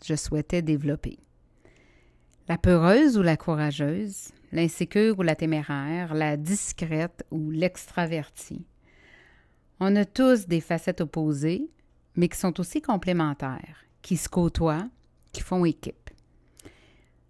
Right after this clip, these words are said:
En fait, il faut savoir qu'elles sont là, puis mettre les bonnes à profit au moment opportun. Dans mes moments de dépression,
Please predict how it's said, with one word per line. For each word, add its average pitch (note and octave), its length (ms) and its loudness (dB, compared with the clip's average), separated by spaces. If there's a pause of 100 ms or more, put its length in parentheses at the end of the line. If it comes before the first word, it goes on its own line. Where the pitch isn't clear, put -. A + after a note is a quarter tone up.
(100)
En E3+ 80 0
fait, A#3+ 140 2
il B3 100 0
faut G3 100 -2
savoir F3 440 2
qu'elles D#3+ 180 2
sont D#3 240 4
là, D#3 260 2 (1600)
puis - 120 -4
mettre A#3+ 240 2
les A3+ 140 4
bonnes E3+ 560 2
à D3+ 100 0
profit G3+ 720 0
au F3+ 120 0
moment F#3 460 2
opportun. - 500 -8 (1700)
Dans G3+ 160 6
mes A3+ 100 6
moments B3 440 6
de F#3 200 6
dépression, D#3+ 880 -2